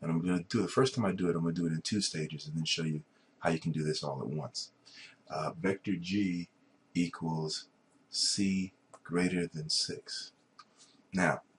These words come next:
C greater than six is going to become the vector. So you're asking, where is C greater than six? Remember, this is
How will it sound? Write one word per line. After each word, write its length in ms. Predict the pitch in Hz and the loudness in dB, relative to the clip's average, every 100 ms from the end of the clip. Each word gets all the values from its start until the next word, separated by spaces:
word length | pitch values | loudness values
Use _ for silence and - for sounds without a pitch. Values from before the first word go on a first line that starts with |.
| _ _ _ _ | _ _ _ _
C 300 | - - 143 | 4 4 6
greater 320 | 139 120 110 | 6 6 6
than 160 | 98 90 | 2 2
six 640 | - 107 85 - - - _ _ _ _ _ _ _ _ | 4 4 2 -4 -6 -6 _ _ _ _ _ _ _ _
is 160 | 92 90 | -4 0
going 300 | 95 95 95 | 2 4 4
to 140 | - | 0
become 720 | 87 85 - - 113 110 110 110 _ _ _ _ _ _ _ _ _ _ _ _ _ _ - _ - _ _ _ _ - | -4 -4 -4 -2 2 2 2 -2 _ _ _ _ _ _ _ _ _ _ _ _ _ _ -20 _ -20 _ _ _ _ -8
the 80 | |
vector. 320 | 90 92 90 - | 0 0 0 -2
So 100 | 92 | 2
you're 200 | 90 92 | 4 6
asking, 460 | 104 - 98 85 - | 6 4 0 -2 -2
where 200 | 95 120 | 4 6
is 160 | 107 104 | 6 4
C 520 | - 104 95 92 101 _ _ _ - | 4 4 2 2 -4 _ _ _ -4
greater 260 | 82 85 | 4 4
than 120 | 90 95 | 4 2
six? 320 | - 101 - | 2 2 0
Remember, 480 | 82 95 98 104 101 - _ _ | 2 4 8 8 6 -6 _ _
this 260 | 82 85 90 | -2 0 0
is 380 | 90 85 80 | 2 0 -2